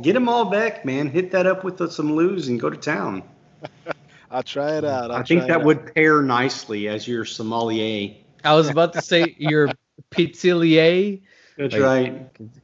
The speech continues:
Speaker 3: is that no? No.
Speaker 1: So,
Speaker 3: Right.
Speaker 1: so I've, I, I haven't lived in, in around Chicago for many years. So if you had to only give up one, would it be Lou's or would it be Portillo's?
Speaker 2: Oh, wow. Man, that's tough.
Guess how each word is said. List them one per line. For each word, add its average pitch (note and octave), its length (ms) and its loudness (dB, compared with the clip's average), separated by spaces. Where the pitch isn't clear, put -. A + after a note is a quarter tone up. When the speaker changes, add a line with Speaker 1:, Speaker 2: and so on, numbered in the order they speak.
Speaker 3:
is A#2+ 180 -12
that A#2+ 280 -6
no? B2+ 340 -6
No. - 260 -8
Speaker 1:
So, D#3 320 6
Speaker 3:
Right. - 160 -12
Speaker 1:
so D3+ 580 0
I've, D3+ 260 -4
I, C#3 180 -6
I - 20 -
haven't C3+ 240 -4
lived B2+ 160 -4
in, B2 320 -4
in A#2 380 -6
around A#2 340 -4
Chicago A#2 340 -4
for A2+ 160 -8
many A2+ 240 -2
years. A2+ 440 -2
So D3 240 6
if B2 140 2
you E3 280 2
had D3+ 460 0
to C3 260 -6
only C#3+ 440 0
give B2 300 -4
up B2 280 -2
one, G#2 680 -6
would A2+ 160 -4
it G2 160 -6
be G#2 480 -2
Lou's D3 500 0
or A#2+ 180 -4
would A2+ 140 2
it A2 80 -2
be A2 120 -2
Portillo's? F#2 680 -6
Speaker 2:
Oh, B2+ 180 -10
wow. G#2+ 520 -6
Man, A#2+ 200 -4
that's A#2+ 220 -4
tough. A#2 540 -6